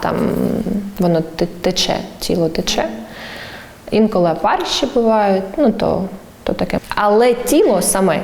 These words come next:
тіло, його неможливо вдягнути, воно слизьке, воно набуває такої слизи, е, і його навіть не вдягають у морзі. Тому лице я можу зробити, але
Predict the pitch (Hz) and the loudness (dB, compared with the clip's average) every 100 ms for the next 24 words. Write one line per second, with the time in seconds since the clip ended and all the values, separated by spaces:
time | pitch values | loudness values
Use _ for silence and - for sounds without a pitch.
0 | - - 175 - - - - - - - | -2 2 2 0 -4 -10 -16 -20 -20 -20
1 | - - - 202 208 233 220 196 190 190 | -16 -12 0 2 4 4 6 4 4 4
2 | 175 170 180 175 160 214 285 - - - | 4 2 2 2 2 2 -2 -4 -16 -20
3 | - - - 190 190 190 180 - 185 185 | -20 -20 -2 2 4 4 2 2 2 0
4 | - - - - - 180 180 170 165 170 | -4 -6 -10 -14 -4 0 2 2 2 2
5 | 165 160 202 - - - 220 294 - 196 | 0 -2 -2 -2 0 2 4 4 2 -2
6 | - - - - - - - 175 175 165 | -6 -14 -14 -14 -14 -16 -2 0 2 0
7 | - 185 190 185 190 185 180 180 190 180 | 0 4 6 6 6 6 6 6 4 4
8 | 175 170 180 170 175 175 170 160 - - | 4 4 2 2 2 2 2 2 0 2
9 | 170 160 180 - 202 - - - - - | 4 4 2 -2 -2 -6 -12 -16 -16 -16
10 | - - 208 220 - - - - - 202 | -6 2 4 4 2 -4 -12 -16 -2 2
11 | 226 - 240 208 202 196 190 190 254 254 | 2 4 4 4 4 4 4 4 2 -2
12 | - - - - - - - - - - | -4 -10 -18 -20 -20 -20 -20 -20 -12 -2
13 | 185 185 190 190 185 | 2 4 4 4 2